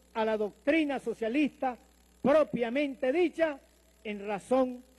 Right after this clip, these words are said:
de que se le añaden variables fundamentales que se encuentran establecidas en el discurso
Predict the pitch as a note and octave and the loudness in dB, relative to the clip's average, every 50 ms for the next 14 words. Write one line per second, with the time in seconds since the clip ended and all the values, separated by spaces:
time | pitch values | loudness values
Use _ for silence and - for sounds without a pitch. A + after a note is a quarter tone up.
0 | _ _ - E3+ G#3+ G#3 - G#3+ G#3 - A3+ G#3+ A3 G#3+ G#3 G#3 A3+ C#4 D4+ D4 | _ _ -4 -2 -2 -2 -2 -4 -4 -2 -2 0 0 0 0 0 2 2 4 4
1 | C#4+ C#4 C4 C4 C4 B3+ - - _ _ _ _ - F3+ F3 A#3+ A#3+ A3 A3+ C4 | 4 4 2 0 -2 -10 -18 -20 _ _ _ _ -8 -2 0 2 2 2 2 2
2 | D4+ D#4 D#4 D4+ D4+ C#4 - G#3 C4+ B3+ C4 C4 B3 B3 A#3+ - - F4 F4+ F4 | 4 4 4 2 2 0 -2 -4 -4 -4 -2 -2 -4 -4 -4 0 2 2 2 2
3 | F4 E4 D4 - - _ _ _ _ _ _ _ _ - B3+ A#3+ A#3+ - A#3 A3 | 2 0 -2 -4 -8 _ _ _ _ _ _ _ _ 0 0 0 0 -2 -6 -6
4 | G3+ - - C4 C#4+ C#4 C4 - C4+ C4 B3 A#3+ G#3+ - - A#3 A3+ A3+ A3+ G3+ | -6 -2 2 2 2 2 0 -4 -6 -6 -4 -6 -6 -4 -2 -2 -2 -2 -2 -2
5 | - D4+ D#4 C#4+ C4+ C4 B3 A3+ - _ _ _ _ _ _ - A3+ A3+ A#3 A#3 | 0 2 2 2 2 0 -2 -6 -10 _ _ _ _ _ _ -2 0 0 2 0
6 | A3 G3+ F#3 A#3 G3+ - - - D#4+ E4+ D#4 C#4+ G#3+ - D4 D4+ C#4+ | -2 -2 -2 -6 -6 -4 2 4 4 4 4 2 0 0 0 0 0